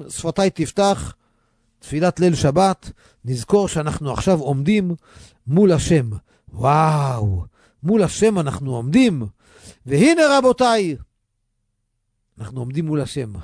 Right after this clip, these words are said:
צ'או, כבוד שבת קודש. אנחנו עכשיו, עוד שעתיים,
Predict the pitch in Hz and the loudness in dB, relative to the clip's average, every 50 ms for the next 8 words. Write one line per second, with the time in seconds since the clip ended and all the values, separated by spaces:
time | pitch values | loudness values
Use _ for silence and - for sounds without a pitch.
0 | - - _ _ _ _ _ _ _ _ _ _ _ _ _ _ - - 131 123 | -16 -18 _ _ _ _ _ _ _ _ _ _ _ _ _ _ -6 -4 -4 -4
1 | 120 113 107 101 98 95 92 85 - _ - - 123 131 - - 135 127 131 - | -4 -6 -6 -6 -6 -6 -8 -10 -14 _ -12 -6 -4 -4 -2 -2 -4 -4 -4 -6
2 | - - - 147 127 104 101 - - - - - 143 156 - - 151 151 127 - | -4 -2 -2 -2 -2 -2 -8 -10 -12 -14 -10 -4 -4 -4 -4 -4 -6 -8 -8 -4
3 | - 170 170 160 151 156 - _ _ _ _ _ _ - 143 135 - 156 147 139 | 0 0 0 0 -2 -8 -12 _ _ _ _ _ _ -12 -12 -4 -2 -2 -2 0
4 | - 170 165 170 170 165 160 | 0 0 0 0 0 -2 -4